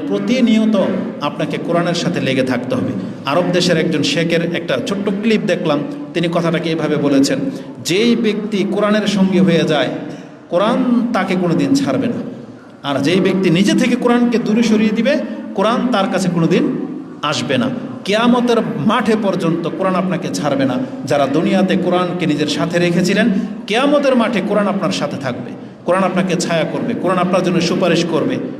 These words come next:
আর যারা কোরআনকে ছেড়ে দিয়েছেন, কবরে আপনার সাথে কোরআন থাকবে না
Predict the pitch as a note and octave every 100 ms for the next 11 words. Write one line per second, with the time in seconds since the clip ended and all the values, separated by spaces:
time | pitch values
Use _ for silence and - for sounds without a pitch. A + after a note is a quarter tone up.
0 | - - C3+ C#3+ D3 C3+ E3+ F3+ F#3+ F#3
1 | F#3+ - E3+ F3 E3+ E3+ E3 C3+ - -
2 | - F#3 F#3+ F#3+ D#3+ D3 - E3 E3+ F#3
3 | F#3 G3+ G3+ G3+ G3+ G#3 A#3